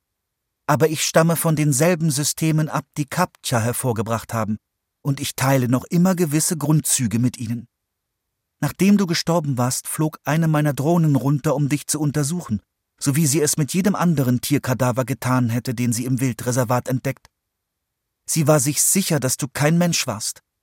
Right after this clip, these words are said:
aber konnte dich auch keiner anderen Primatenart zuordnen. Etwas verblüfft scannte sie deinen Körper und lud dein Konnektom hoch.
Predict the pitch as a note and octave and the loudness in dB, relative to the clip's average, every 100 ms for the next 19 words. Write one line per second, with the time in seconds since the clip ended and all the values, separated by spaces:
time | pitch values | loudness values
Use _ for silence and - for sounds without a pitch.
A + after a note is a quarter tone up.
0 | _ _ C#3 B2+ A#2 - B2 A#2 A2+ A2+ | _ _ -2 0 -2 0 -2 0 -6 -6
1 | - A2 - B2 G#2+ - G#3 D3 A2 G#2+ | -6 -6 -4 -2 -2 2 2 2 -2 -2
2 | - A#2+ A#2 G#2+ - A2+ - A#2+ G#2+ - | -4 -2 0 -2 -2 -6 -4 -6 -6 -4
3 | - C3 G#2+ G2+ A#2+ G2 _ _ _ _ | -4 -2 -4 -6 -6 -8 _ _ _ _
4 | _ _ _ _ - E3+ - E3 - D#3 | _ _ _ _ -4 -2 0 0 2 0
5 | B2+ F#3 - - - - E3 G3 - E3 | 0 -2 -4 -8 -6 -2 0 0 -2 -2
6 | E3 D3 C#3+ B2+ C#3+ B2+ - F#3+ _ _ | 0 2 2 0 -2 -4 -6 -12 _ _
7 | _ _ _ D#3 D3+ D3 E3+ - D#3+ E3 | _ _ _ -4 -2 -2 -2 0 0 0
8 | - E3 E3 - - E3+ C3+ A2+ C3 F#2+ | 0 0 0 -4 -2 0 0 0 -2 -4
9 | - | -14